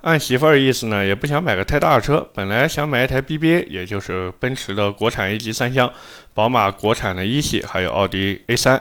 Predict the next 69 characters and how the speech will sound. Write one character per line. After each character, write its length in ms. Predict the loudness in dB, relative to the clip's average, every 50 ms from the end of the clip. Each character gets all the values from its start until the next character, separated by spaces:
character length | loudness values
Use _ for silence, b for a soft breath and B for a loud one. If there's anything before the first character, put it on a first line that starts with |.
| 0 -8 -12
这 80 | -10 -8
三 200 | -6 -4 -2 0
台 100 | 0 2
车 140 | 2 2 0
其 80 | 2
实 120 | 0 0 0
现 120 | 0 0
在 40 | 0
都 180 | 0 2 2
是 60 | 2 2
国 160 | 2 2 2
产 200 | 2 0 -4 -2
车 160 | -2 0 0
了 80 | 0 0
嘛， 120 | -2 -6 -12 B B B B B B B B
加 180 | -2 -2 0
上 400 | 2 2 2 4 4 4 4 2
现 220 | 0 0 0 0 2
在 160 | 4 4 4
奥 160 | 4 2 2
迪 160 | 2 2 0
A 40 | 0
三 160 | 0 0 -2
新 200 | -2 -2 -4 -6
款 280 | -6 -4 -2 -2 -2 0
也 140 | 0 0 0
已 40 | -2
经 120 | -2 -6
上 200 | -6 -4 -4 -4
市 100 | -4 -2
蛮 180 | -2 0 0 0
久， 160 | 0 0 -2 -4 -8 -10
价 220 | -4 0 2 2 2
格 160 | 4 4 4
也 100 | 4 4
还 140 | 4 2 2
行。 260 | 2 2 0 0 0 -4 B B B B B B B B
媳 220 | B -8 -6 -2 0
妇 80 | 0
儿 60 | 0
呢， 220 | 2 2 2 2 2
里 200 | 2 2 2 2
里 60 | 2
外 180 | 2 2 4 2
外 80 | 2
看 260 | 0 -2 -4 -4 -2
的， 160 | -2 -4 -6 -8 -10
也 160 | -10 -8 -6
就 140 | -4 -4 -4
觉 180 | -2 -2 0 2
得 160 | 2 2 0
挺 180 | 0 -2 0 2
满 220 | 2 4 4 4
意， 240 | 2 0 -2 -4 -8 _ _
毕 120 | -10 -6
竟 120 | -4 -4 -2
新 360 | -2 -2 0 2 2 2 2
嘛， 180 | 2 0 0 -4 -10
对 100 | -12 -10
吧？ 200 | -10 -10 -12 -16 -20 B B B B B B
就 140 | -6 -6 -6
准 220 | -4 -4 -4 -2
备 260 | 0 0 0 0 0 0
下 220 | 0 -2 -2 0
单 180 | 0 -2 -2 -2
奥 160 | -4 -4 -4
迪 160 | -4 -4 -4
A 80 | -4 -4
三。 240 | -2 -4 -4 -4